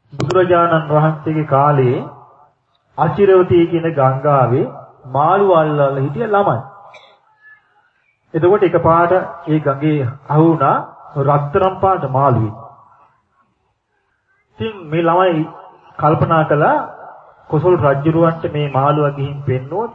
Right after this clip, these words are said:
ඒ රජුරුව අපිට තෑගි දෙවි. මේ ළමයි මේ මාළුවාව භාජනයකට අරගෙන වතුර පුරවගෙන රජුරුව ගාවට ගෙනිච්චා.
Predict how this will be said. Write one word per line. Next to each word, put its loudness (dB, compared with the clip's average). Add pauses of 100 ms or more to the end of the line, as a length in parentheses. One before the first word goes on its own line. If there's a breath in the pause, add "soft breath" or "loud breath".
ඒ -4
රජුරුව -4
අපිට -4
තෑගි -2
දෙවි. -6 (1400)
මේ 2
ළමයි 0
මේ -4
මාළුවාව 2 (600)
භාජනයකට 0
අරගෙන 0 (1400)
වතුර -2
පුරවගෙන 2 (680)
රජුරුව 0
ගාවට 2
ගෙනිච්චා. -4